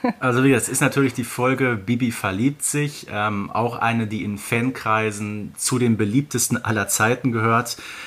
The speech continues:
Und sie bietet ja wirklich sowohl ganz viele mega lustige Szenen, aber sie beginnt ja eigentlich mit einer ganz traurigen Geschichte.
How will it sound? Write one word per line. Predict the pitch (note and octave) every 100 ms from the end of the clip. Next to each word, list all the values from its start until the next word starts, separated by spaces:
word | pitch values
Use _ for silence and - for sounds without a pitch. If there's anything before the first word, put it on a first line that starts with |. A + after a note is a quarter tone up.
| - -
Und | B2 A#2
sie | B2
bietet | B2 D#3 D3+
ja | D3 A2+
wirklich | C3+ D3+ D#3+ D3 -
sowohl | G#2+ C3 G#2 B2 D#3 F3 E3 - - -
ganz | C#3 D#3 D3+
viele | - E3 D#3 D3 -
mega | A2+ A#2 B2+ D#3 D3
lustige | A#2 C#3 - C3 B2+
Szenen, | - B2 B2+ D#3 F3+ - - - _ -
aber | C3+ E3 B2 C3 D#3 - -
sie | A2 C#3+
beginnt | C3 A2+ C3 D3 -
ja | D#3 C#3
eigentlich | A#2 B2+ C#3 D3 C#3+ - - - -
mit | C3
einer | C3+ C3
ganz | C#3+ D3
traurigen | - C3 B2 G#2 F2
Geschichte. | E2 F2 - D#2 - D#2